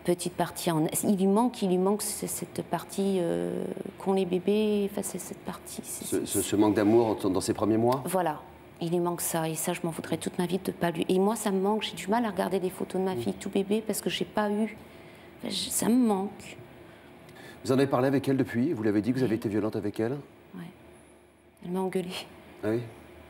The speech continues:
Speaker 2: Quel âge avait-elle quand vous avez eu cette conversation de, de, de grande,
Speaker 1: Elle avait
Speaker 2: si j'ose
Speaker 1: neuf
Speaker 2: dire ?
Speaker 1: ans.
Speaker 2: Neuf ans.
Speaker 1: Elle m'a crié dessus, je l'ai laissé faire.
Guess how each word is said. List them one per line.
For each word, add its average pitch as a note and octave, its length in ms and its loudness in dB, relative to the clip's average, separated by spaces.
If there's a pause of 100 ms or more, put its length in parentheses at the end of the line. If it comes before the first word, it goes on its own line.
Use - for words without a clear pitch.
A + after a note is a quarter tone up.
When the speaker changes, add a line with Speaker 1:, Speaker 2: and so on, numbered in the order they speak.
(480)
Speaker 2:
Quel G#2+ 100 2
âge G2+ 100 2
avait-elle F#2+ 300 0
quand G#2 80 -6
vous F2+ 140 0
avez F2 60 0
eu F2+ 40 -4
cette - 140 -8
conversation F2 460 -4
de, E2+ 140 -2
de, D2+ 160 -6 (640)
de F2 60 -4
grande, - 260 0
Speaker 1:
Elle F#2+ 60 2
avait F3+ 100 -2
Speaker 2:
si F3+ 80 -2
j'ose F3+ 80 0
Speaker 1:
neuf F3+ 140 -2
Speaker 2:
dire ? - 100 -2
Speaker 1:
ans. E3 120 -2 (340)
Speaker 2:
Neuf G2 160 -2
ans. A2 100 -6 (1600)
Speaker 1:
Elle F3+ 60 -8
m'a F#3+ 100 -6
crié G3 280 -4
dessus, - 260 -10 (480)
je - 120 -14
l'ai - 80 -4
laissé F3 280 -8
faire. - 240 -14